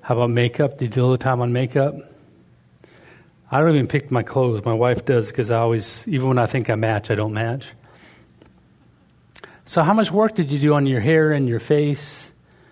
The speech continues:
How much work did you do on your, your liver? Did you thank your liver today? Say, "Oh, liver, you look good." How about your lungs? "Thank you, lungs, for doing your job."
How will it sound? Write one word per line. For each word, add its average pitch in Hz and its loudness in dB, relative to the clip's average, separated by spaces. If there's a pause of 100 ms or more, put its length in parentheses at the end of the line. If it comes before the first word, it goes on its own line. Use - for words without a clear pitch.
(140)
How - -2
much 160 0
work 160 -2
did 151 -4
you 151 2
do 147 2
on 143 2
your, 127 0 (380)
your 131 2
liver? 131 2 (640)
Did 131 -2
you 139 2
thank 175 2
your 175 4
liver 160 2
today? 101 -2 (340)
Say, - -2
"Oh, 147 4
liver, 156 4
you 131 0
look 143 2
good." 127 0 (840)
How - -2
about 147 0
your 156 4
lungs? 139 2
"Thank 156 -2
you, 160 2
lungs, 139 2
for - -8
doing 139 2
your 139 0
job." 104 -2